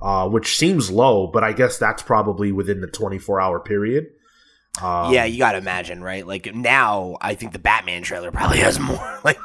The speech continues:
Speaker 2: more than that
Speaker 1: Oh,
Speaker 2: at this
Speaker 1: please.
Speaker 2: point, right? But,
Speaker 1: Yeah.
Speaker 2: um, yeah, they're probably talking about, like, the we-, over the weekend or whatever.
Speaker 1: Yeah,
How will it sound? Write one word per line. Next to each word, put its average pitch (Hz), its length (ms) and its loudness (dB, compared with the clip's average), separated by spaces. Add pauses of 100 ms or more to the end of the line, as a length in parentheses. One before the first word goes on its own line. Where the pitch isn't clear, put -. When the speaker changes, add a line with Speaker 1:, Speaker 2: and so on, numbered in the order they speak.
(140)
Speaker 2:
more 170 100 6
than 156 220 2
that 147 180 0
Speaker 1:
Oh, 135 240 6
Speaker 2:
at - 60 -4
this 139 160 2
Speaker 1:
please. 117 100 2
Speaker 2:
point, 123 220 4
right? 135 240 4
But, 127 140 6
Speaker 1:
Yeah. 76 220 -2 (300)
Speaker 2:
um, 107 600 4 (420)
yeah, 104 240 4
they're 104 100 0
probably 113 240 2
talking 101 240 -2
about, 90 240 -4
like, 87 360 -6 (120)
the 107 180 0
we-, 104 240 -6
over 113 280 0
the 90 100 -8
weekend 87 400 -8
or 80 80 -10
whatever. 85 400 -10 (760)
Speaker 1:
Yeah, 107 340 -2